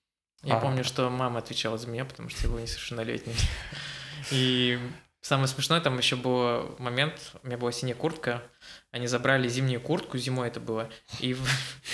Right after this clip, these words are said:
Speaker 1: <laughs> и там, э, в деле было написано "синяя куртка" в синей краске. Я такой: "Блин, чё за бред вообще, типа?"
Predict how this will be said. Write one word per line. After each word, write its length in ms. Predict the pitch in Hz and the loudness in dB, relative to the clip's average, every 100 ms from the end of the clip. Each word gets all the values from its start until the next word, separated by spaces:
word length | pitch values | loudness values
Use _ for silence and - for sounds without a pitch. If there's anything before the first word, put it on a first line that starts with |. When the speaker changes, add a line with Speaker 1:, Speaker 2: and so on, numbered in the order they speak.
| - - - | 4 6 2
Speaker 1:
<laughs> 140 | 156 | 0
и 40 | - | 2
там, 240 | 151 139 - 277 294 247 214 151 | 4 4 2 0 0 -2 -4 0
э, 200 | 143 135 | 2 4
в 160 | 131 | 4
деле 200 | 131 156 | 6 6
было 140 | 135 127 | 4 2
написано 540 | 127 - 131 127 123 | 0 0 0 -2 -2
"синяя 340 | 120 135 127 127 | -2 -2 -2 0
куртка" 380 | 139 143 - 123 | -2 -4 -4 -4
в 60 | |
синей 260 | - 123 120 | -4 -6 -4
краске. 480 | - 131 147 - 120 | 0 0 0 -4 -8
Я 60 | - | -10
такой: 180 | - - | -12 -16
"Блин, 120 | - - | -18 -12
чё 140 | - 147 | -8 -6
за 80 | |
бред 240 | 135 - - | -4 -4 -2
вообще, 220 | - - | -2 -2
типа?" 140 | - | -2